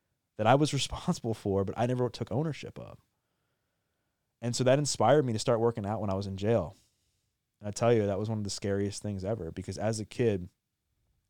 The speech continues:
who wanted to fit in, wanted people to like me, was bullied a lot in school, was called names. I was like, "Man, what are these people gonna say about me when I can't work out?" I know, 'cause I knew, like,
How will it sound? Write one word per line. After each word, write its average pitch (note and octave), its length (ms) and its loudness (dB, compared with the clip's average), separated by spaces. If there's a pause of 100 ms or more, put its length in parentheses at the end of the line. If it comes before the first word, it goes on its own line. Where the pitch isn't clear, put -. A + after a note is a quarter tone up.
(120)
who A#2 100 -4
wanted G#2+ 440 0
to G2+ 80 -10
fit G#2+ 200 -2
in, G#2 280 0 (600)
wanted A#2+ 360 2
people A2+ 240 -4
to G2+ 60 0
like G#2+ 340 2
me, D#2+ 240 -16 (520)
was G#2 60 -20 (100)
bullied A#2 280 4
a A2 60 2
lot G#2+ 200 6
in G2+ 100 -4
school, A2 320 -2
was F#2+ 160 -6
called A2 340 -2
names. G2+ 380 -4
I F#2+ 60 -6
was F#2 140 -8
like, E2+ 80 -10
"Man, G#2+ 180 -6
what G2 120 -4
are A#2+ 40 -2
these B2+ 120 -6
people A#2 220 -6
gonna G#2 140 -4
say G2 220 -2
about F#2 280 -2
me F#2 80 -8
when F2+ 140 -10
I E2 40 -8
can't G2 380 -8 (260)
work - 240 -8
out?" C#3 240 0
I G2 100 -8
know, A#2 120 -4
'cause A#2+ 180 -6
I B2+ 60 -2
knew, F#3+ 260 2
like, A#2+ 240 6